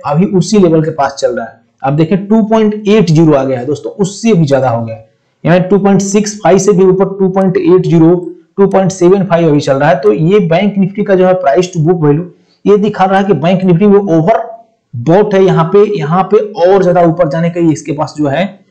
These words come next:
वो space बहुत कम है, ये data हमें indicate कर रहा है। तो एक बार bank nifty में नीचे आपको thousand point गिरावट हो सकता है, thousand point एक बार नीचे आएगा, फिर वहां पे हम analysis करेंगे।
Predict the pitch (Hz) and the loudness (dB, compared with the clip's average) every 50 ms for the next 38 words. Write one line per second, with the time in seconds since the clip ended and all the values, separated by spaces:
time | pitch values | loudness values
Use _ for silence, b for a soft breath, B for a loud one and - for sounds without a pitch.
0 | _ - 165 180 175 180 - - 214 208 - 202 151 139 135 170 175 175 - 151 | _ 0 0 2 0 0 0 0 0 0 -2 -4 -6 -2 0 0 -2 -2 -4 -4
1 | 143 135 120 110 107 - - - 180 226 202 165 175 175 175 185 175 170 180 175 | -4 -4 -4 -6 -8 -10 -6 -4 -2 0 2 2 2 2 2 2 2 2 2 2
2 | 175 165 147 139 - 139 123 127 - 131 113 110 - 113 110 - _ _ _ _ | 2 2 2 2 2 0 -2 -2 -4 -6 -6 -6 -10 -16 -20 -20 _ _ _ _
3 | _ _ _ _ - 208 - - - 196 214 208 202 202 190 160 151 160 185 190 | _ _ _ _ -4 -4 -4 -2 0 0 2 2 2 2 0 0 0 0 0 -2
4 | 180 - 196 185 196 208 196 190 185 185 170 151 160 170 165 - 214 226 - - | 0 0 0 0 0 0 0 2 2 2 2 2 2 2 2 2 0 0 -2 -4
5 | - _ _ _ _ - - 147 143 - 202 190 - - - - - 139 131 135 | -12 _ _ _ _ -6 -4 -4 -2 -2 -2 -2 -2 -4 -8 -4 -4 -2 -2 0
6 | 135 143 151 160 - - - 139 135 131 131 135 - - - - 156 151 190 202 | -2 -2 -2 -4 -6 -6 -4 -2 -2 0 -2 -4 -6 -6 -4 -2 0 2 2 2
7 | 185 196 185 180 185 208 180 151 139 151 151 165 185 185 185 - 156 139 - 131 | 0 0 0 0 0 0 -2 -2 -2 0 2 2 0 0 0 -2 -4 -4 -4 -6
8 | 107 - - 156 147 185 233 - b b b b b b b b - 160 180 233 | -8 -4 -4 -2 0 -2 -2 -4 b b b b b b b b -4 0 2 2
9 | 269 277 277 269 262 240 240 240 233 247 220 214 214 208 226 220 220 220 240 226 | 2 2 2 0 0 2 0 0 0 0 0 0 0 0 0 2 2 2 0 0
10 | - 226 220 202 180 185 185 196 175 180 214 233 208 175 151 131 120 - 147 - | 0 0 0 0 0 0 -2 -2 -2 -2 -2 -2 -4 -6 -6 -6 -6 -6 -6 -8
11 | - - - 120 113 110 | -8 -8 -8 -8 -10 -12